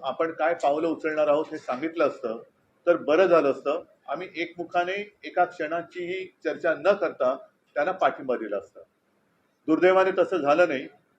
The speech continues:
उलटं आता असं वाटतंय की त्याच्याकडे दुर्लक्ष व्हावं,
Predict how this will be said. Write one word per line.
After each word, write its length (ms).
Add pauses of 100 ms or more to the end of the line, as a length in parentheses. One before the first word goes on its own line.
(400)
उलटं 220
आता 260
असं 220
वाटतंय 400 (680)
की 80
त्याच्याकडे 600
दुर्लक्ष 440
व्हावं, 400